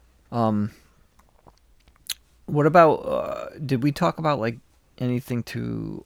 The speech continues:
overcome fear? Or what you could do in the face of fear, so to speak?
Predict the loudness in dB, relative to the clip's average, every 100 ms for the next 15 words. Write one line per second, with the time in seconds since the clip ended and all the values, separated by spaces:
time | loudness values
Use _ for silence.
0 | -6 -6 -6 -8 -4 -2 -2 -2 -2 -4
1 | -6 -14 _ _ _ _ _ _ _ _
2 | _ _ _ _ _ _ _ _ -10 -6
3 | -4 -4 -4 -4 -4 -2 0 0 0 -2
4 | -6 -8 -10 -4 -4 -4 -6 -10 -8 -6
5 | -6 -4 -8 -12 -20 -20 -20 -14 -10 -10
6 | -10 -8 -8 -10 -20